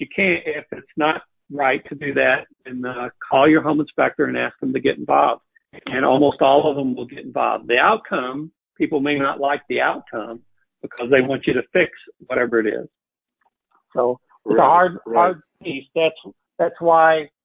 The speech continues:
Speaker 1: picking your home inspector is very, very important, and, uh,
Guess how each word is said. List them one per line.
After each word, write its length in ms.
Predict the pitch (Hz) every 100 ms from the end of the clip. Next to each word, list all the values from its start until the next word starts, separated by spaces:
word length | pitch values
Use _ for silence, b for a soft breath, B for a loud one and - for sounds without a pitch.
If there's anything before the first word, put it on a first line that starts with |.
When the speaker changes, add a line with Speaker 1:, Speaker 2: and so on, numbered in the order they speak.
| _ _ _ -
Speaker 1:
picking 300 | 180 190 175
your 180 | 160 127
home 240 | 151 165
inspector 680 | 156 - 143 123 151 135 123
is 60 | - _ -
very, 240 | 160 160
very 260 | 143 143 135
important, 560 | 123 - 139 147 123 - _ _ _ _ -
and, 360 | 123 123 120
uh, 420 | 127 117 110 113